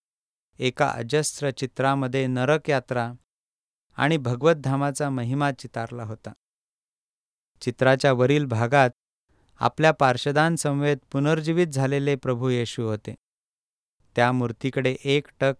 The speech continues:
पाहत असताना स्मरणात असलेले प्रभू येशूंचे वचन माझ्या हृदयात प्रकटले,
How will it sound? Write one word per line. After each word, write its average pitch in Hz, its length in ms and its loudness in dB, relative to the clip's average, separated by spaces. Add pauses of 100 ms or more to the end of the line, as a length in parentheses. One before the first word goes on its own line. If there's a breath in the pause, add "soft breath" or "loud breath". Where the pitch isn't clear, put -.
(100)
पाहत 123 320 -2
असताना 131 480 -2
स्मरणात 127 560 -2
असलेले 135 380 -4
प्रभू 131 300 -4
येशूंचे 135 520 -2
वचन 127 380 -4
माझ्या 127 280 -2
हृदयात 117 380 -2 (120)
प्रकटले, 110 480 -10